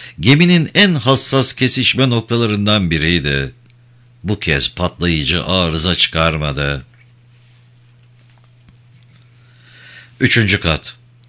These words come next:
"Hayır." dedi Peake. Silindiri yere bıraktı ve silahını Lee'ye çevirdi. "Bunu yapamazsın." Lee'nin tabancası hala Anavak'a nişanlanmıştı.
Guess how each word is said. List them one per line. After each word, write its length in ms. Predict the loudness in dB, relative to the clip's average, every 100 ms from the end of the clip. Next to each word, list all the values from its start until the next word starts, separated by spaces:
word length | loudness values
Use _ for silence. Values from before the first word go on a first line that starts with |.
| _
"Hayır." 320 | 2 6 6 4
dedi 240 | 0 0
Peake. 260 | 0 -2 0
Silindiri 460 | 0 0 0 2
yere 260 | 2 2 2
bıraktı 340 | 0 0 0
ve 100 | 0
silahını 540 | 0 0 0 0 0 2
Lee'ye 300 | 2 2 2
çevirdi. 380 | 2 0 0
"Bunu 160 | 0 4
yapamazsın." 800 | 4 4 2 0 0 -2 -2 -6 -12 _ _ -20 -20 -8 2
Lee'nin 320 | 4 4 2
tabancası 560 | 0 -2 0 0 -2 0
hala 400 | 0 0 0 0
Anavak'a 440 | 0 0 0 0
nişanlanmıştı. 1000 | 0 0 0 -2 -2 -2 -4 -4 -6 -6